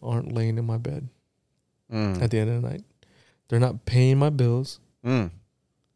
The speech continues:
Speaker 1: They don't know what's going on between my girlfriend or my wife. All they see is an outside perception because they have their own agenda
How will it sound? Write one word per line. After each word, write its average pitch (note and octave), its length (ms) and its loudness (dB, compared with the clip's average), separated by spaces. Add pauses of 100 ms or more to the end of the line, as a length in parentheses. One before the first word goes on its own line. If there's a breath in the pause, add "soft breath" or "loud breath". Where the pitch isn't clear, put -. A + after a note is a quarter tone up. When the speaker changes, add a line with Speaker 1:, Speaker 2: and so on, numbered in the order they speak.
(880)
Speaker 1:
They B2+ 100 4
don't D3+ 160 4
know D3 100 6
what's C3+ 180 4
going A#2+ 260 2
on A#2 120 2
between A2+ 560 -2 (120)
my A2+ 500 0
girlfriend A#2 480 2
or A2 100 -2
my A2 160 2
wife. A2+ 540 2 (1900)
All B2 160 2
they C3 120 6
see C3+ 220 0
is A#2 120 0
an A2 120 0
outside A2+ 360 0
perception - 560 -6 (1600)
because A#2 280 2
they A#2+ 140 4
have A#2 300 0
their A2+ 280 2
own A#2 460 0 (760)
agenda A#2 680 -4